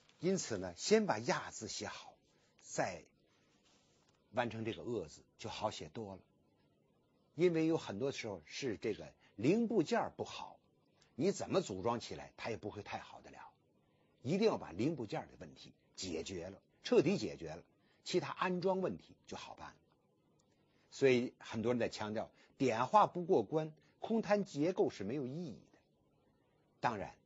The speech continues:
任何一个有名的书法家，一个优秀的书法家，他绝对不会说只是点画好而结构不好，或者说只是结构好而点画不好，不会的。他一定是互相的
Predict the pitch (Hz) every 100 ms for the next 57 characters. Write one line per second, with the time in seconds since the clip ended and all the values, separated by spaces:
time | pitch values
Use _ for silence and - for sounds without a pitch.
0 | _ _ _ _ _ _ _ _ - 254
1 | 226 139 139 135 131 92 85 78 98 147
2 | 120 - - - - - - _ 156 135
3 | 123 226 226 - 202 - - 101 - -
4 | - - _ _ _ _ _ - 175 -
5 | 247 240 143 165 147 113 120 - 120 160
6 | 190 214 120 - - 135 - - - _
7 | - 107 - 110 110 90 85 - - _
8 | _ _ - - - 123 120 143 - 110
9 | 113 202 - 123 107 95 - - - 117
10 | 120 101 - 73 71 - - _ _ _
11 | _ 92 87 110 64 _ _ _ _ _
12 | _ _ - 143 127 190 196 110 80 62
13 | _ _ _ _ _ - 233 185 85 -
14 | 156 113 113 104